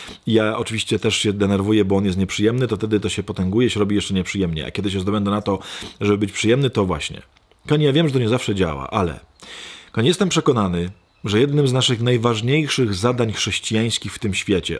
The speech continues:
tak było od zawsze i tak będzie na zawsze, nie to, że dzisiaj, tylko tak jest zawsze – Kochani, jest, że tak powiem, przełamywanie łańcucha, y, przemocy, łańcucha krzywdy,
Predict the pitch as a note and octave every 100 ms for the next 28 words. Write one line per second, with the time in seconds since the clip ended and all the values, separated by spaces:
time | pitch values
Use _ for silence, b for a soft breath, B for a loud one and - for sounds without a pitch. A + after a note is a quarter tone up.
0 | - A#2 G#2+ A2+ D3 A#2 G2+ G#2+ - A2+
1 | A2+ B B - G#2+ F#2+ G2 G2 F2+ F2
2 | E2+ G#2 C#3+ A#2+ G2 G#2 G#2 E2 F#2 G#2+
3 | B2 A#2 A#2+ G#2+ - - - - _ _
4 | B B B B - B2+ C#3 C#3 - -
5 | _ - A2 G#2 B2 B2 A#2+ - _ _
6 | - A#2+ A#2 A2+ A2+ E3+ E3 D#3+ - A#2
7 | A2 - D#3 D3 C3+ B2 A#2+ B B B
8 | B A2 G#2+ - - A2+ G#2+ A2+ A2 -
9 | D3 F3 - G#2+ G#2 G#2 - C#3+ - C3
10 | C3+ - - A#2+ A2 G#2 G#2+ C3+